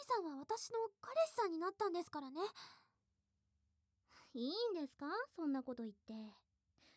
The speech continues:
Speaker 2: もし私が事務局に連絡したら、一発アウトですよね。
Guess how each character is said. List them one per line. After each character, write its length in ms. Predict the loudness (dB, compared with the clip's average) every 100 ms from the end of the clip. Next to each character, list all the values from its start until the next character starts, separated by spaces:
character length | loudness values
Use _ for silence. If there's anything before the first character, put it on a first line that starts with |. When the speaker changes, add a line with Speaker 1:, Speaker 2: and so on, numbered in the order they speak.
| _ _ _ _ 0
Speaker 2:
も 180 | 2 2
し 240 | -2 -2
私 440 | -4 -6 -6 -2 -2
が 180 | -2
事 140 | -2 0
務 160 | 0 0
局 220 | -2 -2
に 120 | -4
連 200 | -4 -4
絡 200 | -4 -8
し 100 | -8
た 100 | -10
ら、 240 | -10 -14 -18 _ _ _ -10
一 160 | -10 _ -12
発 300 | -12 -6 -4
ア 20 | 0 0
ウ 20 | 0
ト 100 | -4
で 100 | -6
す 180 | -6
よ 80 | -4
ね。 100 | 0